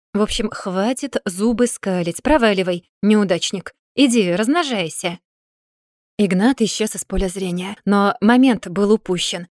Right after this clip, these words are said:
Что делать с Сашкой, Кощей не знал. И хочется, и колется. Вообще-то девчонка явно заявила, что не против отношений. Девчонка не просто принимает его домогательства, но так активно в них участвует, что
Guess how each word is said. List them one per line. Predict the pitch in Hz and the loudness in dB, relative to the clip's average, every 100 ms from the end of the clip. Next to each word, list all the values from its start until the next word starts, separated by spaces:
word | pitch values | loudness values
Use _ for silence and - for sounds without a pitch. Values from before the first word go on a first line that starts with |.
| _ | _
Что | - 247 | -2 0
делать | 214 220 214 | 4 2 0
с | |
Сашкой, | - 285 - 175 | -2 -2 -2 -4
Кощей | 202 196 240 | -4 -4 0
не | 214 | 0
знал. | 175 180 180 _ - | -2 -6 -10 _ -8
И | 170 160 | -6 -4
хочется, | - 277 302 - 294 294 285 _ | 0 0 0 -2 -2 -2 -8 _
и | - 262 | -2 -2
колется. | - 165 160 - 185 165 _ _ _ _ | -2 -4 -4 -6 -8 -8 _ _ _ _
Вообще-то | 202 208 - 269 220 | 0 2 2 0 0
девчонка | 185 - 233 214 190 | 0 2 2 4 0
явно | 196 233 254 202 | 2 2 2 0
заявила, | 170 190 196 254 214 | -2 -2 0 0 -2
что | - | -2
не | 202 | -4
против | 185 269 240 | 0 -2 -2
отношений. | 233 233 226 180 175 - - _ | -4 -2 -2 -2 -6 -8 -14 _
Девчонка | 226 214 - 226 208 | 0 2 2 0 0
не | 202 | -2
просто | 190 240 - | 0 -2 0
принимает | 233 220 214 208 196 170 - | -2 0 2 2 0 -4 -6
его | 180 175 | -6 -4
домогательства, | 180 190 190 175 165 170 - 180 _ - | -2 -4 -4 -6 -6 -8 -8 -12 _ -6
но | 196 196 185 | -2 0 0
так | - 226 208 | 0 0 0
активно | 196 - 226 196 180 | -2 -2 0 0 0
в | |
них | 196 185 | -2 -2
участвует, | 190 247 285 - 190 - | -2 -2 -4 -4 -6 -4
что | - 180 185 | -4 -2 -2